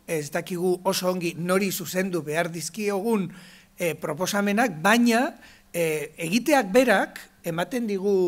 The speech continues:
nolabaiteko, ba, ez dakit, e, eratze, eratze txiki bat, ez? E, egitean datza gure sortze. Beraz, e, proposamen horiek egiten jarrai dezagun, eta horrek egingo gaitu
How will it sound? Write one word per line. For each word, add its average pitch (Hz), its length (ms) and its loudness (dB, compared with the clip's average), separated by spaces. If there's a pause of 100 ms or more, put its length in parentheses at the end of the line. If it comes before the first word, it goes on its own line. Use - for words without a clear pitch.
(300)
nolabaiteko, 190 680 -4 (640)
ba, 156 220 -8
ez 151 120 -6
dakit, 220 380 -6
e, 170 100 0 (220)
eratze, 196 600 0 (140)
eratze 196 480 -4
txiki 196 260 -8
bat, 143 320 -10
ez? 262 240 -8
E, 170 160 -12 (140)
egitean 208 920 0
datza 196 400 0
gure 196 520 0
sortze. - 520 -4 (680)
Beraz, 165 500 -4
e, 151 80 -4 (480)
proposamen 214 640 0
horiek 196 320 -2
egiten 165 500 -4
jarrai 160 320 -6
dezagun, 220 600 0 (500)
eta 170 260 -4
horrek 208 300 0
egingo 208 320 2
gaitu 160 480 0